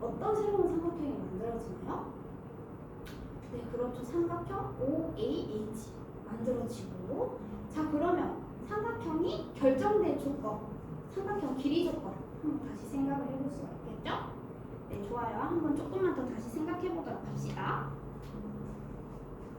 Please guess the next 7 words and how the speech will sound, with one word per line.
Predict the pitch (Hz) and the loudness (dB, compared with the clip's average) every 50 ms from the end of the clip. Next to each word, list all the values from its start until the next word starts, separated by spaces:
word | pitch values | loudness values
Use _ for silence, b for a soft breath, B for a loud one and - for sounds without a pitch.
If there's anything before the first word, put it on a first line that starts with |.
| - - - - - - - - - - - - - - - - - - - - - - - | -10 -10 -10 -10 -10 -10 -10 -10 -10 -10 -10 -10 -10 -10 -10 -10 -10 -10 -10 -10 -10 -2 0
네, | 269 285 269 262 262 277 277 - | 2 2 2 2 0 -4 -4 -6
시간이 | - - 453 453 453 466 466 403 381 | -6 -6 -2 -2 -2 0 0 0 0
더 | 285 - | 0 0
필요한 | - 381 381 381 381 359 277 247 | 0 0 2 4 4 4 4 2
모든 | 247 240 277 269 247 | 2 2 2 0 0
있을까요? | - - 587 622 605 - - 440 440 - - - - - - - - - - - - - - - - - - - - - - - - - - - - - - - | 0 0 -2 -2 -2 -2 -2 0 0 2 2 2 2 0 -2 -4 -8 -8 -8 -10 -10 -10 -10 -10 -10 -10 -10 -10 -10 -10 -10 -8 -8 -8 -8 -8 -8 -8 -6 -4
네, | - 220 214 214 233 294 339 277 - - - | -4 -2 0 0 2 2 2 2 2 0 -2